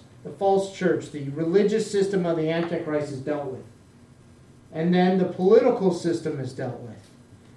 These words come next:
And then when he is all alone, Satan is dealt with. You can see the military strategy that God is using.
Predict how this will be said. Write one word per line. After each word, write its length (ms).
And 300
then 480
when 200
he 120
is 140
all 420
alone, 580
Satan 560
is 140
dealt 280
with. 180
You 120
can 160
see 220
the 160
military 640
strategy 560
that 180
God 260
is 80
using. 380